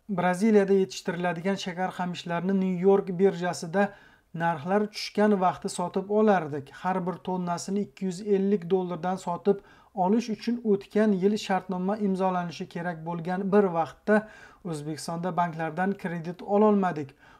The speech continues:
Hukumat ikki yuz ellik million dollar kredit olishimizga izn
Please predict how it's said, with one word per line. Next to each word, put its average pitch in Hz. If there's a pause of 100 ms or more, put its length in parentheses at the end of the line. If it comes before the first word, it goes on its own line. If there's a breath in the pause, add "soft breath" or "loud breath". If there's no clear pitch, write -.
Hukumat 190
ikki 196
yuz 185
ellik 196
million 185
dollar 185
kredit 170
olishimizga 180
izn 180